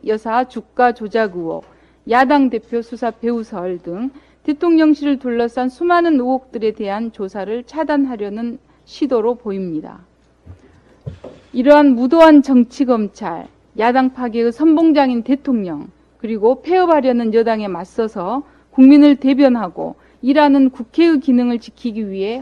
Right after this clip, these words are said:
헌법이 마련해둔 안전장치가 바로 국회의원 불체포 특권입니다. 이재명 대표 불체포 특권은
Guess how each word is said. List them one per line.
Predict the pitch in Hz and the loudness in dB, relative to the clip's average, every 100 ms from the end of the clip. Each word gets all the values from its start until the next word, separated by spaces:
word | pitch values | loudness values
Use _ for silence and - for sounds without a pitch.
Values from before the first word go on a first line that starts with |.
| 254 | -4
헌법이 | 320 311 262 247 247 | -2 0 0 0 -2
마련해둔 | 185 185 220 208 185 247 269 _ | -4 -4 -4 -6 -6 -6 -6 _
안전장치가 | - 202 202 240 226 208 175 - - 185 233 277 _ _ | -10 -6 -4 -2 -4 -6 -10 -12 -14 -8 -8 -10 _ _
바로 | 180 175 170 170 _ _ | -14 -8 -8 -10 _ _
국회의원 | - 220 262 247 233 254 | -14 -8 -2 0 2 0
불체포 | 247 240 - 294 302 294 | -2 -6 -4 -6 -4 -6
특권입니다. | 330 - 349 285 196 147 - - _ _ _ _ _ _ | -8 -4 0 0 -2 -10 -14 -20 _ _ _ _ _ _
이재명 | 277 330 359 359 | 0 2 4 4
대표 | 311 285 302 294 | 2 0 0 0
불체포 | 277 254 294 294 277 - | -2 -4 -4 -4 -6 -6
특권은 | 285 320 302 233 247 330 | -10 0 0 0 -2 -6